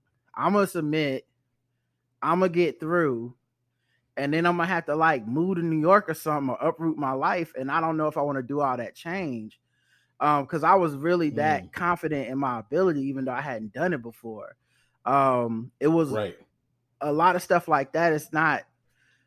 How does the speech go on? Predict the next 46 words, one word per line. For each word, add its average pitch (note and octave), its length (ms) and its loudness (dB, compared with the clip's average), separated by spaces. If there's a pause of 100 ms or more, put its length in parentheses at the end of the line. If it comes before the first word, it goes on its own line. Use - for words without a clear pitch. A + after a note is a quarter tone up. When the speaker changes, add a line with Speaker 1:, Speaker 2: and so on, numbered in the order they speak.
(200)
Speaker 1:
"Can G3 280 2
I F#3 120 4
do F#3 280 4
it?" F3+ 220 4
It's D3+ 180 -4
more, D#3 400 0
to D#3+ 140 -2
me D#3+ 300 4
anyway, B2 360 2
these D3+ 240 -2
sort C#3 180 0
of C3 80 -6
things, B2+ 380 -4
I C#3+ 120 0
don't F3 160 2
feel E3 160 0
like, C#3 220 0 (160)
is B2+ 200 -2
it A#2 100 -4
a G2+ 40 -10
"Can F#3 360 -2
I F3+ 100 4
do F#3 220 2
it?" E3+ 80 0
situation? F3 520 -2
It C3+ 60 -8
feels D#3 300 2
more D3 180 2
like B2 260 -2
a, G#2 220 -8 (680)
"Do D#3 120 4
I C#3 140 6
wanna E3+ 420 4
do D#3 300 4
it? C3+ 240 2
And B2+ 120 -2
what D3+ 180 4
would C#3+ 100 4
I C3 160 2 (180)
do C#3+ 280 2
if B2+ 120 -6
I, A2 180 -4 (240)
if B2+ 200 -6
I B2 100 -2
do B2+ 200 -2
well?" A2+ 480 -6